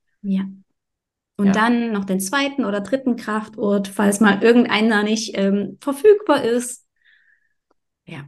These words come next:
Speaker 1: Kraftorte sind was ganz, ganz, ganz, ganz Kraftvolles.
Speaker 2: Ja.
Speaker 1: Ja. Vielen Dank.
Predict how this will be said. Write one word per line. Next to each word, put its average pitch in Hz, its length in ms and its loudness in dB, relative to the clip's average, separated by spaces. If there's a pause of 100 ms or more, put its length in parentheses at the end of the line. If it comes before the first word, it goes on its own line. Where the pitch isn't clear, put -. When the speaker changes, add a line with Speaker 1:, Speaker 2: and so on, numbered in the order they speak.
Speaker 1:
Kraftorte 226 480 -2
sind 202 180 2
was 190 140 -2
ganz, 190 240 2
ganz, 185 220 -4
ganz, 170 200 -8
ganz 175 360 -8
Kraftvolles. - 1000 -4 (540)
Speaker 2:
Ja. 170 260 -10 (480)
Speaker 1:
Ja. 170 160 -10 (1300)
Vielen 196 280 2
Dank. 175 300 -2